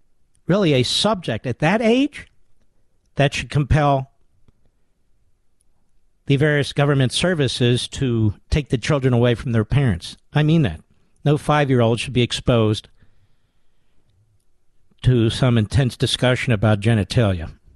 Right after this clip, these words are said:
That's child abuse. You know, that used to be child abuse. Now it's a movement, a civil rights movement. Brian Stelter has no problem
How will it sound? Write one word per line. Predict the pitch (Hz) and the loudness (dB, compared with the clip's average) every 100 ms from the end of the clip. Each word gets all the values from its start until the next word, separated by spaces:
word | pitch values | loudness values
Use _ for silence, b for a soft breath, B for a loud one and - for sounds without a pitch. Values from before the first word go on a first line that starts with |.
| _ _ _ _ | _ _ _ _
That's | 143 - | -4 -2
child | - 165 151 | -2 0 0
abuse. | 120 113 104 - | 0 -2 -2 2
You | 175 | 2
know, | 196 | 2
that | 170 | 2
used | 151 190 - | 2 2 0
to | 143 | -8
be | 104 151 185 | -2 0 0
child | - 107 78 76 | -4 -8 -8 -10
abuse. | 71 69 - - - - _ _ _ _ _ _ _ _ _ - - | -14 -14 -16 -20 -20 -20 _ _ _ _ _ _ _ _ _ -10 0
Now | 156 175 | 2 2
it's | 160 - | 0 0
a | 131 120 | 0 2
movement, | 117 170 180 104 87 | 2 2 0 -4 -8
a | |
civil | 92 - 123 | -6 -2 0
rights | 131 165 - | 2 0 -4
movement. | 95 76 - _ _ _ _ _ _ b b b b b b b b b b b b b - | -14 -14 -20 _ _ _ _ _ _ b b b b b b b b b b b b b 0
Brian | 185 233 | 0 0
Stelter | - 240 233 220 | -2 -2 0 0
has | 165 180 147 | 0 0 2
no | 180 | 0
problem | 220 - 277 262 104 - | 0 0 2 2 -2 -8